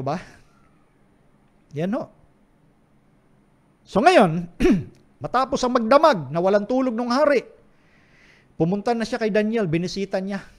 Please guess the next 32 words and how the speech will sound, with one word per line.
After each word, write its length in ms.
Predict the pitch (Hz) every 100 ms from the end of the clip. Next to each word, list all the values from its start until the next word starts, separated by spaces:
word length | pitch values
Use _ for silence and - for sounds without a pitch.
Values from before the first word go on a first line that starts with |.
| _
Ano 160 | 175 165
na 160 | 190 185
kaya 160 | 190
itong 240 | 180 196 180
si 80 | 180
Daniel? 400 | 180 185 180 156
Ano 140 | 175
na 80 | 175
nangyari? 480 | 170 175 160 165 165
Gutay-gutay 640 | 147 156 156 151 156 156
na 140 | 151 151
kaya? 260 | 190 277 -
Verse 300 | 143 180 175
nineteen. 500 | 175 165 165 175 98 - -
"Then 300 | 202 214 208
the 100 | 208
king 540 | - 277 247 185 - -
arose 800 | 175 180 240 175 143 - - _ _ _ _ _ -
very 420 | 143 220 214 208
early 380 | 220 214 226 190
in 100 | 190
the 80 |
morning 540 | 190 196 202 202 175 101 - - - - 202
and 180 | 214 190
went 320 | 214 294 294
in 160 | 240 208
haste 640 | 208 262 175 208 - - - - _ _ _ _ _
unto 240 | 151 170 165
the 160 | 151
den 480 | 147 208 131 104 113 _ _ _ _ _ _ -
of 160 | 147
lions." 800 | 131 127 131 82 - - - -